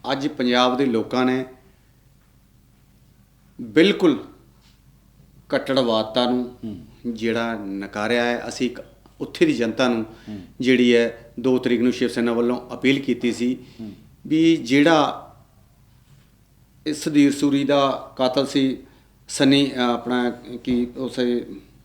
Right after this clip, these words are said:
Speaker 1: ਮਨਦੀਪ ਸਿੰਘ।
Speaker 2: ਬਿਲਕੁਲ।
Speaker 1: ਮਨਦੀਪ ਸਿੰਘ ਜਿਹੜਾ ਉਹਦਾ ਕਾਤਲ ਸੀ, ਵੀ ਉਸ, ਉਹਦੇ ਭਰਾ ਨੂੰ ਜਿਹੜਾ ਵੋਟਾਂ ਦੇ ਵਿੱਚ ਉਤਾਰਿਆ ਗਿਆ ਸੀ।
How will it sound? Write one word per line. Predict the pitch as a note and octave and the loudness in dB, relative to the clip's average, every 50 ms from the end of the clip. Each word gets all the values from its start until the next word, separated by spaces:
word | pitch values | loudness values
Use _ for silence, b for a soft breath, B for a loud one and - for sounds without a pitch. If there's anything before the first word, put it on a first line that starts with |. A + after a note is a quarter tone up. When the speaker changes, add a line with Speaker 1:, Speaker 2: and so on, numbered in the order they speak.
| _ _ _ - _ _ - - - - - _ - - - - C3 - - - - - - _ _ - | _ _ _ -20 _ _ -20 -20 -20 -20 -20 _ -20 -20 -20 -20 -20 -20 -20 -20 -20 -20 -20 _ _ 0
Speaker 1:
ਮਨਦੀਪ | C#3+ D3 C#3+ C3 C#3+ C#3 C3+ | 2 4 4 4 4 2 2
ਸਿੰਘ। | - - C3+ B2 A#2+ A2 - - - A#2+ | 0 0 2 2 2 0 -4 -8 -12 -10
Speaker 2:
ਬਿਲਕੁਲ। | G#2+ A2 G#2 - G#2 F#2 F2 b b b b b b C3+ | -10 -10 -10 -12 -14 -16 -18 b b b b b b -2
Speaker 1:
ਮਨਦੀਪ | C3+ C3+ B2+ C3+ C3+ C3+ | 0 2 4 4 4 4
ਸਿੰਘ | C3+ - D3 C#3 C#3 C#3 C3+ C#3 - C#3 | 4 2 2 4 4 2 0 -2 -6 -6
ਜਿਹੜਾ | B2+ A#2+ B2+ B2+ C3 C3 B2+ B2+ B2+ - - - - | -2 0 2 4 4 4 4 2 0 -2 -6 -10 -8
ਉਹਦਾ | C#3 A#2+ C#3 | -4 -2 -2
ਕਾਤਲ | - B2 A#2+ A#2 - C#3 C3 | 0 0 0 0 0 -2 0
ਸੀ, | C3+ C#3+ C#3+ C#3+ D3+ - D3+ | 2 2 4 4 2 2 -2
ਵੀ | C3+ D3+ F3 E3 - - - - _ _ | -2 0 0 -2 -2 -8 -16 -20 _ _
ਉਸ, | F#3+ G3+ A3+ A3+ - A#3+ A3+ A#3 - - - - | 2 2 4 4 4 2 0 0 -4 -12 -18 -16
ਉਹਦੇ | - F3+ F#3 F#3+ G3+ G3 A#3+ | -10 -6 -2 0 6 6 6
ਭਰਾ | A#3 A#3 A3 G#3 E3+ | 6 6 4 4 4
ਨੂੰ | D3+ D3+ D3+ | 4 4 4
ਜਿਹੜਾ | C#3+ D3+ C#3+ D3 D3+ D#3+ - B B B B B B B B _ D3 | 4 4 4 4 2 2 -2 B B B B B B B B _ 4
ਵੋਟਾਂ | D3 D#3+ D#3 E3+ F3 E3+ | 4 4 6 6 4 4
ਦੇ | E3+ D#3+ | 4 2
ਵਿੱਚ | E3 E3 E3 | 2 0 -2
ਉਤਾਰਿਆ | - - - - F#3 E3+ D#3+ D3+ C#3 | -4 -6 -2 2 4 6 6 6 4
ਗਿਆ | B2+ A#2+ A#2 A2+ A2 | 2 2 0 -2 -4
ਸੀ। | G#2+ A2+ A2 A2 | -4 -6 -8 -8